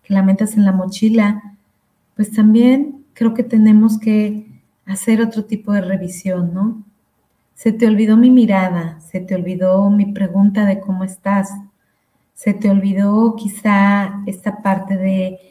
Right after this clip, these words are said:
conectar, conectar precisamente con los intereses, con qué están viviendo, con qué necesitan, cuáles son sus necesidades".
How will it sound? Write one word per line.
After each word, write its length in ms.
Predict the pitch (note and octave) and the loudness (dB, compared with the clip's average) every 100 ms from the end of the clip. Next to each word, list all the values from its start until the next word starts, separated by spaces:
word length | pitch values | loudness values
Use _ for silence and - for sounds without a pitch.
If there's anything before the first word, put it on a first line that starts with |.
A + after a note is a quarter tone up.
| _ _ | _ _
conectar, 720 | _ A3 G#3+ G#3+ G#3+ G#3 G3+ G#3 G3+ - | _ 2 4 2 0 2 2 2 -4 -12
conectar 640 | _ F#3+ F#3 - G3 F#3+ F#3+ | _ -6 -6 -6 -2 -2 -2
precisamente 920 | - - - - F#3+ F3 F3 F3+ F#3+ - _ _ _ _ _ _ _ _ _ _ _ _ _ | -8 -10 -12 -6 -4 -4 -6 -6 -8 -8 _ _ _ _ _ _ _ _ _ _ _ _ _
con 640 | G#3 G#3 G3+ G3+ - - _ | 0 0 0 -4 -12 -20 _
los 240 | G3+ G3 G3 | -6 -2 0
intereses, 800 | F#3+ F3+ F3+ F#3+ - D#3+ - - _ _ _ - - _ _ | 0 2 2 0 -4 -10 -10 -20 _ _ _ -20 -20 _ _
con 220 | - F#3+ F#3 | -4 -2 0
qué 80 | |
están 360 | G3 - G3 G3 | -2 0 2 4
viviendo, 800 | G3 F3+ F#3+ F#3 F3+ E3 E3 - _ _ | 2 0 0 -2 -2 -6 -8 -14 _ _
con 260 | - F#3 | -6 -6
qué 120 | F3+ F#3+ | 0 2
necesitan, 840 | G3+ G3 - - G3+ - E3 D#3+ | 2 0 -6 -6 -6 -6 -10 -12
cuáles 340 | - G3+ G3 G3 | -4 -2 0 0
son 120 | G3+ | -2
sus 200 | G3 G3 | 0 0
necesidades". 1040 | G3 F3+ - - F3+ F3+ F3+ F3+ E3+ E3+ | -2 -2 -10 -10 -4 -4 -2 -4 -6 -10